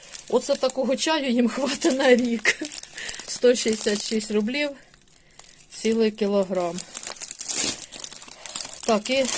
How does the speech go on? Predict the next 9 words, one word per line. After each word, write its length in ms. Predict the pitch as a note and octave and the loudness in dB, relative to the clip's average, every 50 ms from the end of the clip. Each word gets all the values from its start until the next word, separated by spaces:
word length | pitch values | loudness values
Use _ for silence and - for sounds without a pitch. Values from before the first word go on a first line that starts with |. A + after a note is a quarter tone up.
| - - - - - - - | -2 -4 -8 -14 -20 -12 -2
кава. 480 | - G#3+ G#3 F#3+ F#3 F3 F3+ F3+ F3+ F3+ - - - - - - | 2 2 4 4 2 2 0 -2 -2 -4 -8 -16 -18 -10 -4 0
Кава, 360 | A3 A3+ B3 B3+ C4 C4 B3 | 2 2 2 4 2 2 0
тут 220 | - - G#3 - - | 0 -6 -8 -6 0
теж 220 | - A3 G3+ - - | 2 2 2 2 -2
кілограм. 640 | - - G3+ G3 F#3+ F#3 G3+ G3+ G3+ G#3+ B3 C#4+ D#4 - - - - - - - - - - - - - - _ - - G3+ - - | -2 -2 0 0 2 0 2 4 4 4 4 2 0 -8 -14 -20 -20 -20 -20 -20 -20 -20 -20 -20 -20 -20 -20 _ -14 -14 -14 -10 -4
Кіло-, 400 | - G#3+ G#3 G#3+ G#3 G3+ G#3+ G#3+ - - | -2 0 0 0 0 0 -2 -6 -4 -2
триста 500 | B3 A#3 C4+ D4 D4 - - - C4+ C4 | 0 2 2 2 0 -2 0 0 0 0
п'ятдесят 920 | - A#3 G#3 G#3+ G#3 F#3+ F#3 G#3 G#3 - - - A#3 A#3 A#3 - - - - - _ - | 2 2 2 2 2 2 0 -2 0 0 -2 -2 -2 -4 -4 -6 -16 -20 -20 -20 _ -12
вісім 540 | F3+ F#3 F#3 F#3 - - - F#3 F3 F#3 F#3 | -10 -8 -6 -6 -6 -6 -6 -6 -8 -8 -10